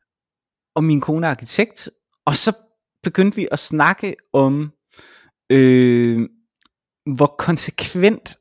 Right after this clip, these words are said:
arkitekturen ligesom var derinde. Og, og jeg synes, den var ret fed, men så havde de et, et ikon eller sådan noget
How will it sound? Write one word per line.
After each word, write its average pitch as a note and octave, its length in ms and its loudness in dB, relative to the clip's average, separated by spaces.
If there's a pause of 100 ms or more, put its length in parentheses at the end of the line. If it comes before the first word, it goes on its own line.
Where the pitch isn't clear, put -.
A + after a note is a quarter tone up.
(140)
arkitekturen C#3 880 -6
ligesom C#3 480 -4
var - 280 -2
derinde. F#2+ 420 -4 (840)
Og, C3 420 4
og C#3 100 2
jeg E3+ 100 4
synes, G#3+ 200 -4
den F#3 100 -6
var E3+ 60 -2
ret D#3+ 160 -4
fed, - 320 0 (260)
men E3 220 0
så G3 140 -6
havde F#3 340 0
de G3 220 -10 (100)
et, D3 360 -4 (1800)
et - 140 -10
ikon C#3+ 840 -6 (300)
eller A2 180 -2
sådan A2 160 -6
noget G#2 380 -4